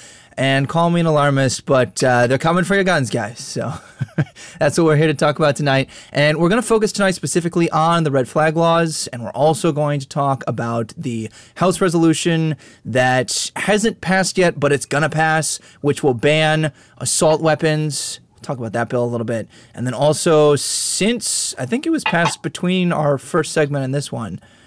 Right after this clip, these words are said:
uh, they passed the bipartisan common sense gun control measures.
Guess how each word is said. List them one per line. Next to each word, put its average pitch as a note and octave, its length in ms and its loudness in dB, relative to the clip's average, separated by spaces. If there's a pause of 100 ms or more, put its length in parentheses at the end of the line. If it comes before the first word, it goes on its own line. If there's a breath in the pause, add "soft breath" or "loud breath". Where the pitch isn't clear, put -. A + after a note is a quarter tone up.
(220 soft breath)
uh, A2+ 240 -4
they C3 300 0
passed C3 520 -2
the - 80 -6
bipartisan B2 1000 -2 (260)
common A#2+ 300 -4
sense A2 220 -8
gun G#2+ 160 -8
control G#2 500 -10
measures. F#2+ 440 -14